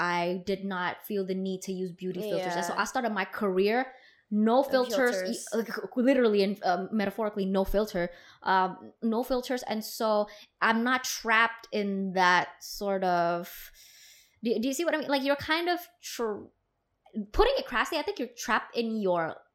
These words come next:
Speaker 1: lie. And not that
Speaker 2: Yeah,
Speaker 1: it's a
Speaker 2: yeah, yeah,
Speaker 1: lie,
Speaker 2: yeah.
Speaker 1: but then it's, it's, it's like, it, there's no way for you to not expose the fact that you have been lying all this
Speaker 2: Yeah,
Speaker 1: time,
Speaker 2: yeah.
Speaker 1: right?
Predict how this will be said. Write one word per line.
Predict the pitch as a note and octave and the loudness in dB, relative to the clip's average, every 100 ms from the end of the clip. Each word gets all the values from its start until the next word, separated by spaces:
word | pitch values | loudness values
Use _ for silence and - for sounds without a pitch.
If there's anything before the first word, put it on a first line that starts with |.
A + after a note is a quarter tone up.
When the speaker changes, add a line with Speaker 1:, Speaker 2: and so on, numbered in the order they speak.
| _ - | _ -8
Speaker 1:
lie. | F3 E3 E3 - D#3 E3 A3+ D4+ - | -4 -2 -2 0 2 2 2 0 0
And | |
not | E4 G#3 | 0 4
that | G#3+ | 4
Speaker 2:
Yeah, | G#3 | 6
Speaker 1:
it's | G#3 | 6
a | |
Speaker 2:
yeah, | G#3 - | 6 8
yeah, | |
Speaker 1:
lie, | A#3+ A3 F#3+ | 8 8 6
Speaker 2:
yeah. | F#3 | 0
Speaker 1:
but | - | -2
then | B3 | -2
it's, | A#3+ - - - | -4 -8 -12 -6
it's, | G#3+ - | -6 -6
it's | A3 - | -8 -4
like, | G#3 F3+ F3 - _ _ _ _ _ _ _ _ _ | 0 0 0 -8 _ _ _ _ _ _ _ _ _
it, | A#3 - - | 0 0 -4
there's | F#3+ A3+ A3+ - | 0 2 0 -2
no | A3+ A3+ B3 C4 | 0 2 4 4
way | G#3+ A#3+ | 2 2
for | - A3 | 0 -2
you | G#3+ | 0
to | G#3+ | 0
not | G3 F#3+ | 2 0
expose | F#3 - G3+ | 0 -4 -4
the | G3+ | -4
fact | F#3+ F#3+ | -6 -6
that | F3+ - | -6 -4
you | G3 | -4
have | F#3+ F#3+ | -4 -2
been | F#3 | -2
lying | E3+ D#3+ D#3+ F3+ G3 | 0 2 4 2 2
all | F3+ F#3+ | 0 2
this | G3+ | 2
Speaker 2:
Yeah, | G#3+ G#3 | 2 2
Speaker 1:
time, | G3+ F#3+ | 4 4
Speaker 2:
yeah. | G#3+ A3+ - _ _ - | 0 -4 -12 _ _ -4
Speaker 1:
right? | G3+ G#3 | 2 2